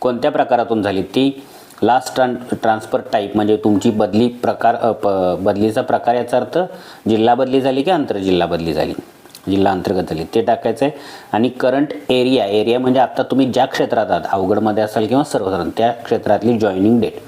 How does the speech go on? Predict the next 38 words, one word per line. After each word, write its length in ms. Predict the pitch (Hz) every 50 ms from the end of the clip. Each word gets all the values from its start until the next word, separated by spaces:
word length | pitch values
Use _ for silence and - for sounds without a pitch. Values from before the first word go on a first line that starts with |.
| - - - - - - - - - -
ही 120 | 151 185
सगळी 340 | 180 - 165 143 139 151 170
माहिती 320 | 180 175 151 139 135 135 135
तुम्हाला 260 | 139 131 131 139 139
बदलता 400 | 135 127 110 101 92 87 85 82
येते. 240 | - - 101 110 127
ती 60 | 151
बदलायची 540 | 156 160 156 143 151 165 175 185 185 190 175
कशी? 440 | - 151 147 - 143 135 139 - - - - - - - - - - -
For 120 | 135 147 147
example, 540 | 151 147 143 135 147 151 156 143 151 156 151
जर 140 | 151 151
तुम्हाला 380 | 151 147 151 131 135 139 139 143
बदलायचं 500 | 139 143 127 120 123 127 127 127 - 131
असेल 320 | 127 - - 135 135 151 151 - - - - - -
तुमचा, 440 | 135 123 117 113 - - 156 151 160 - - - - - - - - - - - - -
अ, 140 | 101 104 104
सध्याच्या 480 | - - 127 117 107 123 135 143 160 160
शाळेचा 360 | 160 - 135 127 123 120 - 151
युडायस 420 | 143 131 120 113 117 123 127 -
नंबर 280 | 143 135 120 113 113 113
जर 140 | 107 120 120
बदलायचा 540 | 104 107 98 90 95 98 98 95 - 110 101
असेल 340 | - - - 107 85 - - - - - - - - - - - _ _ _ - - - - - - - - - - 127
तर 100 | 123 123
काय 180 | - 127 131
करायला 240 | 139 147 143 139 139
लागते 280 | 139 131 127 - - 127
बघा. 300 | 123 120 117 123 127 120 - - - -
सध्या 220 | 117 113 107 117 117
शाळेचा 300 | - 127 117 117 117 123
युडायस 300 | 120 113 107 110 110 110 120
नंबर 200 | 120 117 117 -
किंवा 340 | - - - 143 143 -
कोणती 340 | - 135 123 117 120 156 175
माहिती 300 | 180 175 151 139 - 143
बदलायची 380 | 131 131 117 110 110 110 107 101
असेल 200 | - - 87